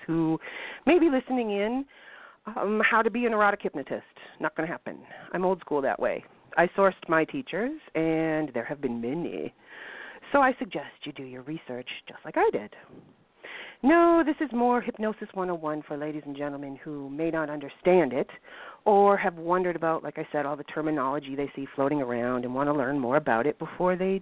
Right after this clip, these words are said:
delve into trying it. So, as I said, if you're a dom, this is the perfect show to point to anyone who approaches you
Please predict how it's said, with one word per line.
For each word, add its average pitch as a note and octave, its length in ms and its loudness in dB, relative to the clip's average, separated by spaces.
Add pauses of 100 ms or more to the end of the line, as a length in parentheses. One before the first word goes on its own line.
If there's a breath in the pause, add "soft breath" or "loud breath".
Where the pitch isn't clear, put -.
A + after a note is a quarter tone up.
delve F#3+ 280 6
into A3 180 2
trying C#4 380 2
it. G1+ 140 -14 (920 loud breath)
So, D#3+ 320 4
as C#3+ 120 -6
I F3+ 180 -4
said, D#3 360 0
if D3 180 -18
you're C3+ 440 -4
a B2 80 -4
dom, D3+ 500 2 (560)
this E3 160 -2
is F3 180 -4
the D3+ 80 -2 (220)
perfect - 380 0 (140)
show A#2 300 -4
to - 200 -18
point F#3 280 -2
to - 160 -8
anyone E3+ 540 -2
who D#3 140 -6
approaches F#3 600 -2
you B2 260 -10